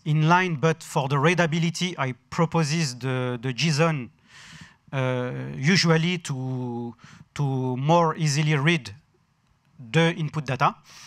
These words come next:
We have the statistic of players, uh, for France here.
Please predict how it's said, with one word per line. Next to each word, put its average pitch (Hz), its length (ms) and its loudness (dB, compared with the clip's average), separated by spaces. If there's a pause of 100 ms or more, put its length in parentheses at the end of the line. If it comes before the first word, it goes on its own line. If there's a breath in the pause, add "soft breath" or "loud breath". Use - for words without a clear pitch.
(380 loud breath)
We 220 140 4
have 190 480 4 (100)
the 151 160 0
statistic 214 680 -2 (120)
of 147 260 -2
players, 170 720 2 (1120 loud breath)
uh, 131 360 0
for 147 160 0
France 185 680 0
here. 165 340 2